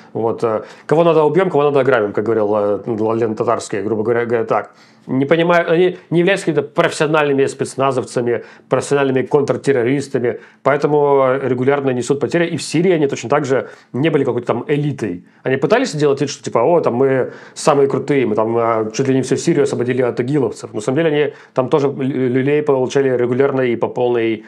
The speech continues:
а, программе. Короче, это просто такой, среди вагнеровцев, которые вот есть такие дальние зарубежья, очень распространенный такой психотип, то, что в английском называется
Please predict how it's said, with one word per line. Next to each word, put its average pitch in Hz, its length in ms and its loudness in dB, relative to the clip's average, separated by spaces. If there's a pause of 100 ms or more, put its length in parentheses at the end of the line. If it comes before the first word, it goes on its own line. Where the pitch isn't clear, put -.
(160)
а, 110 180 -2
программе. 117 520 -2 (360)
Короче, 180 300 2
это 160 100 -2
просто 190 200 0
такой, 160 400 0 (420)
среди 151 240 0
вагнеровцев, 190 460 2
которые 135 180 0
вот 135 140 2
есть 143 160 0
такие 135 160 -2
дальние 135 220 2
зарубежья, 139 440 2
очень 139 340 0
распространенный 147 460 0
такой 139 160 0
психотип, 180 480 -2
то, 143 80 -2
что - 140 -4
в 127 40 0
английском 156 380 0
называется 139 640 0